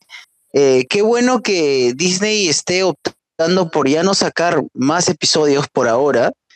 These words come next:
eh, porque así como dice el Botsi, pues son una limitante, porque lamentablemente los episodios están muy ligados a, a la familia Skywalker y, y a veces ya la historia agota, pues, ¿no? Y,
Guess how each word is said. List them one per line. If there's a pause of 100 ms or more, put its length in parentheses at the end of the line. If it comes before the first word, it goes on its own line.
(280)
eh,
porque
así
como
dice
el
Botsi,
pues
son
una
limitante, (420)
porque
lamentablemente
los
episodios
están
muy
ligados
a, (520)
a
la
familia
Skywalker
y,
y
a
veces
ya
la
historia
agota,
pues,
¿no? (560)
Y,